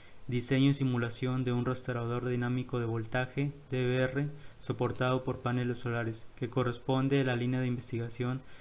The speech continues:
de Ingeniería y Tecnología". Los coautores de este trabajo son el doctor Pedro Martín García Vite, el maestro Rafael Castillo Gutiérrez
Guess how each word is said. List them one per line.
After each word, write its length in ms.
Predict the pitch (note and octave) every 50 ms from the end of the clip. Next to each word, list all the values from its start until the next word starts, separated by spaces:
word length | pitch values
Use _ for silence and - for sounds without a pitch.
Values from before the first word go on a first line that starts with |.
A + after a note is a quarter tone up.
| - - -
de 120 | - A#2
Ingeniería 460 | A#2 A2 A#2 A#2 A2+ A2+ A2 A#2 A#2+ A#2+
y 40 |
Tecnología". 720 | A#2+ - C3 A2 A#2 A2+ A2 A2 G#2+ G#2 A#2 A2+ A2+ A2 A2 - - - - - - - - - - - -
Los 220 | - B2 B2 A#2+ -
coautores 640 | - B2+ B2 A#2 - C#3 C3+ C#3 C#3+ D3 C#3 C#3+
de 120 | - C3 B2+
este 480 | C3 B2+ - - - C#3 C3+ C3 B2
trabajo 560 | - - - A#2+ A#2 A#2+ B2 B2 B2 - C#3 C3
son 500 | - - C3 B2 B2+ C3 C#3+ D3+ - - - - - - - - - - - - -
el 120 | - B2 A#2
doctor 460 | A#2+ A#2 A2+ - B2+ B2 B2+ B2+ B2 - -
Pedro 220 | C3+ B2 A#2+ A#2+
Martín 440 | A#2 A2+ A2+ A2+ A2+ - B2+ B2 B2+
García 380 | B2 B2+ B2 A#2+ - - A#2+ A#2+
Vite, 460 | A#2 B2 B2 - - - C#3 C#3+ D3 D3 - -
el 140 | B2+ A#2+ A#2
maestro 500 | A#2 A#2 A#2 A#2 A#2+ A#2+ - - C3 B2
Rafael 400 | A#2+ A#2+ A#2 A2+ B2+ A#2+ A2 A2
Castillo 420 | - B2+ - - B2+ B2 A#2+ A#2+
Gutiérrez 680 | A#2 A2+ A#2 A#2 - B2+ B2+ B2+ C3 C3+ C#3 C#3 -